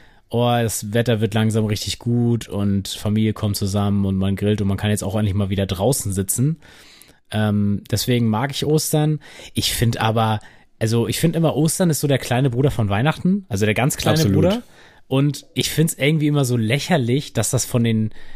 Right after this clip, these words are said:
Speaker 1: äh, vom Einzelhandel auch immer so verkauft wird als, „Ja, ey, Ostern, sieh doch mal zu, dass du deiner Oma was weiß ich schenkst.“
Speaker 2: Mhm.
Speaker 1: Und ich denke mir nur so,
Speaker 2: <laughs> Jo.
Speaker 1: „Nee.“ Und sorry,
Speaker 2: <laughs>
Speaker 1: der,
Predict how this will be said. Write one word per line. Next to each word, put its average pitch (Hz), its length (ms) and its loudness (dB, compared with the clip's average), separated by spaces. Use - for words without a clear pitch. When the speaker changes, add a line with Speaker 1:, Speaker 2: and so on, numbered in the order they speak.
Speaker 1:
äh, 110 260 0
vom 107 200 -4
Einzelhandel 117 680 0
auch 110 200 -2
immer 123 220 0
so 107 400 0
verkauft - 840 0
wird 117 240 2
als, 110 500 0
„Ja, - 420 -2
ey, 151 420 0
Ostern, 127 640 2
sieh 120 160 2
doch 151 120 2
mal 135 120 2
zu, - 160 -4
dass 147 180 2
du 139 60 2
deiner 123 260 2
Oma 120 560 0
was 127 220 0
weiß 127 120 2
ich 117 140 0
schenkst.“ 110 360 4
Speaker 2:
Mhm. 113 60 2
Speaker 1:
Und 117 60 4
ich 117 80 4
denke 127 200 2
mir 127 60 2
nur 120 100 2
so, 113 260 2
Speaker 2:
<laughs> - 20 -10
Jo. 95 440 2
Speaker 1:
„Nee.“ 110 560 0
Und 110 320 -4
sorry, 139 480 2
Speaker 2:
<laughs> - 160 -14
Speaker 1:
der, 120 100 -2